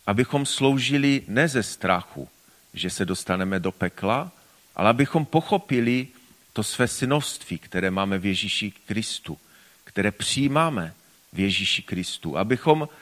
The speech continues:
veškeré věci, které děláme, byly, jak už jsem řekl na začátku, tou určitou nejistotou. Něčím, na co se musíme spolehnout. Něčím, co nevidíme, co se musíme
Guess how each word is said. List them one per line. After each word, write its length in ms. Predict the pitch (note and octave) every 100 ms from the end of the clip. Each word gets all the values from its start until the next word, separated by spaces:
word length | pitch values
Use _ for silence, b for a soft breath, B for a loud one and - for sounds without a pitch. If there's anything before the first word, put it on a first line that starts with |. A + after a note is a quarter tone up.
| B B B B -
veškeré 500 | - F#3+ - G3 F#3+
věci, 360 | D3 E3+ - D#3
které 320 | - B2+ C3
děláme, 680 | B2 C3 A#2+ G#2 G#2+ C#3 E3 - b b -
byly, 540 | E2+ G#2+ A2+ A2+ A2+ A#2 - _ _ _ _ _ _ _ _ _ _ _ _ _ _ _ _ G2
jak 140 | G2
už 120 | A2
jsem 120 | C3+
řekl 260 | A#2 A2+ A2+
na 100 | A2+
začátku, 520 | A2 A2 A#2+ - -
tou 140 | G#2+ A2+
určitou 480 | A2+ - - A2
nejistotou. 840 | A2 A2+ G#2+ - A2+ G#2 - C#2 - b b
Něčím, 380 | G#2+ D3 - D3+
na 100 | C#3
co 140 | - C3
se 140 | C3
musíme 440 | B2+ B2 - B2+
spolehnout. 800 | B2+ - B2+ B2+ B2+ G#2+ D#2+ D2+ - B B
Něčím, 380 | A2 A#2+ - C#3
co 160 | - C3+
nevidíme, 600 | C#3 C3+ C#3+ E3 C#3 G2
co 160 | -
se 140 | - B2
musíme 540 | B2 - B2 B2